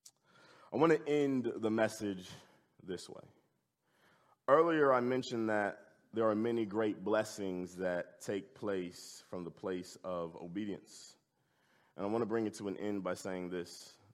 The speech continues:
to the graduates and to the all, and to all the people, and that is, Jesus is the greatest blessing that you can receive. It is greater than the materialistics, than the earthly success.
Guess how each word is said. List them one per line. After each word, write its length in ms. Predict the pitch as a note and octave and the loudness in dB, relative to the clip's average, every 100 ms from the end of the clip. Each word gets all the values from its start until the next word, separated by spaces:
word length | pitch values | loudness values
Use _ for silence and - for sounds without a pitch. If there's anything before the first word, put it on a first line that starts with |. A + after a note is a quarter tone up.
| - | -18
to 60 | F2 | -12
the 80 | |
graduates 640 | F2+ F#2+ G2+ G2 F#2+ E2+ - | -2 2 2 0 -6 -6 -8
and 100 | F2+ | -12
to 100 | F#2+ | -8
the 100 | E2 | -8
all, 380 | - F2+ F2 F2 | -4 0 0 -2
and 100 | F#2 | -4
to 60 | - | -4
all 160 | F2 F2+ | -2 -2
the 60 | |
people, 420 | E2 F#2 - F2 - | -4 -10 -10 -16 -12
and 100 | E2+ | -6
that 140 | E2+ | -4
is, 320 | E2 E2 - - _ _ _ _ _ F2+ | -6 -8 -16 -20 _ _ _ _ _ -14
Jesus 560 | F#2 A#2+ G2+ G#2 - - | -4 -4 -2 -6 -8 -6
is 380 | G#2+ G2+ F#2+ E2+ | -2 0 0 -4
the 120 | F#2 | -10
greatest 560 | D#2+ F#2+ F#2 F2+ E2+ D#2+ | -6 -2 -2 -4 -8 -6
blessing 500 | F2 E2+ - E2 D#2+ | -6 -6 -8 -10 -10
that 140 | D#2 | -10
you 180 | E2 E2+ | -12 -14
can 500 | - F2 D#2+ D#2 D2+ D#2+ _ - | -12 -10 -8 -10 -12 -16 _ -18
receive. 360 | E2 D#2+ D#2 - _ _ _ _ _ - - - - - _ _ _ _ _ _ | -16 -14 -14 -18 _ _ _ _ _ -20 -20 -20 -20 -20 _ _ _ _ _ _
It 120 | - F#2+ | -8 -6
is 100 | F#2 | 2
greater 320 | G#2+ G#2 G#2 | 2 4 0
than 280 | G2+ G2 F#2+ | -2 -2 -2
the 80 | |
materialistics, 1120 | F#2 - B2+ A#2 C3+ D3 - E3+ - - - - _ - - _ - | -4 2 2 4 2 2 -2 -4 -4 -10 -12 -18 _ -20 -20 _ -6
than 120 | F#2+ | -2
the 100 | F#2 | 2
earthly 360 | B2 C3 B2+ G#2+ | 2 2 0 -6
success. 1000 | - G#2 - D#3 D3+ - - - - | -6 -10 -2 2 2 0 -8 -14 -16